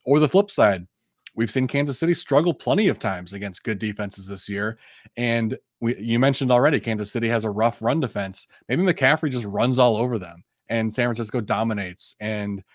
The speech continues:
their defense holds up, and it's like an easy, you know, thirty-one fourteen win for the forty-niners. Like, basically <laughs> every, every possible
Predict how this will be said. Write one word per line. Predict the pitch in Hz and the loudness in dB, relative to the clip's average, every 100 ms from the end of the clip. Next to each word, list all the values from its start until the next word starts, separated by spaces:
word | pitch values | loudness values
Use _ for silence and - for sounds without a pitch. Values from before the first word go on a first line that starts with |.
| _ | _
their | 113 104 | -4 -2
defense | 117 117 104 - | -2 0 -4 -2
holds | 107 95 | -4 -2
up, | 107 101 - | -2 -2 -6
and | 107 | -6
it's | 107 - | -6 -4
like | 113 107 | -6 -4
an | 107 | -4
easy, | 110 101 104 101 101 | -4 -4 -4 -4 -8
you | 110 | -10
know, | 95 101 _ - | -10 -10 _ -2
thirty-one | 113 110 107 107 107 104 104 - _ _ _ | -2 0 -2 -2 -2 -2 -6 -8 _ _ _
fourteen | - 117 - - 117 110 | -2 -2 -2 0 0 0
win | 110 113 110 110 - _ | 0 -2 -2 -6 -10 _
for | 123 | -6
the | 110 | -4
forty-niners. | 104 113 113 135 101 | -2 0 0 -2 -4
Like, | 107 104 - | -6 -8 2
basically | 139 175 175 - 135 | 4 4 2 2 -2
<laughs> | - - | 0 2
every, | 151 156 175 170 - | 2 4 4 4 2
every | 151 180 180 | 4 6 4
possible | - 135 135 - 123 120 110 107 | 4 2 2 0 0 2 2 -2